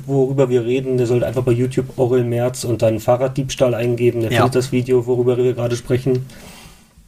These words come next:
Speaker 2: Vor allen Dingen, das war ja nicht mal als Kritik an der Polizei so in direkt, äh, gedacht, sondern eigentlich, glaub ich, am,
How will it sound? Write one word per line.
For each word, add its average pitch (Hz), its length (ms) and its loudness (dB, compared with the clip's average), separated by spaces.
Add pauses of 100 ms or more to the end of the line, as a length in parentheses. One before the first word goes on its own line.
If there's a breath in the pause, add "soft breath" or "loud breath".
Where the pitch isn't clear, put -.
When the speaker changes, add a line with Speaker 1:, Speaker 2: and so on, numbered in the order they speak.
(680 loud breath)
Speaker 2:
Vor 123 140 0
allen 135 80 4
Dingen, 156 120 -2
das 127 200 -2
war 113 100 4
ja 139 120 0
nicht 143 180 -4
mal 147 160 2
als 127 260 -4
Kritik 139 300 -2
an 135 100 0
der 127 80 2
Polizei 127 520 0
so 135 160 -2
in 123 200 -10
direkt, 127 440 -2
äh, 131 420 0
gedacht, 127 500 0
sondern 123 240 -2
eigentlich, 127 400 0
glaub 120 220 2
ich, - 160 -2
am, 113 220 -10